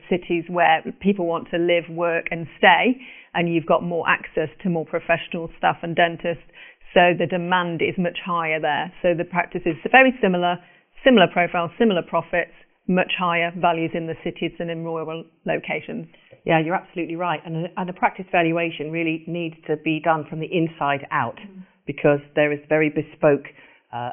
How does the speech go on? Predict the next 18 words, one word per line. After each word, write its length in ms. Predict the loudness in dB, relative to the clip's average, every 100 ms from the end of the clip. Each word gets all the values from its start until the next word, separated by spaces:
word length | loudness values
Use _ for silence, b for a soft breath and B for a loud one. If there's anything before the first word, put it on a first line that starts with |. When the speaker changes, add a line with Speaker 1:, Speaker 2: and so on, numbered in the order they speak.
| -2
Speaker 2:
aspects 440 | -2 0 -2 0
of 100 | -4
every 180 | -2 -2
practice, 460 | -2 -6 -4 -8 -6
and 140 | -2
also 400 | 0 0 -2 -2
the 140 | 0 2
income 340 | 2 -2 -8 -2
streams 300 | 4 4 4
within 180 | 0 -2
a 60 |
practice. 460 | -2 -4 -4 -8 -8 -8 B B B B
If 220 | 4 4 2 -10
a 60 |
practice 400 | -4 -4 -4 -6 -6
is 140 | -6 -6 -14 _ -4
basically 400 | -2 -2 -4 -6
associate-led, 760 | -2 0 0 0 -2 2 2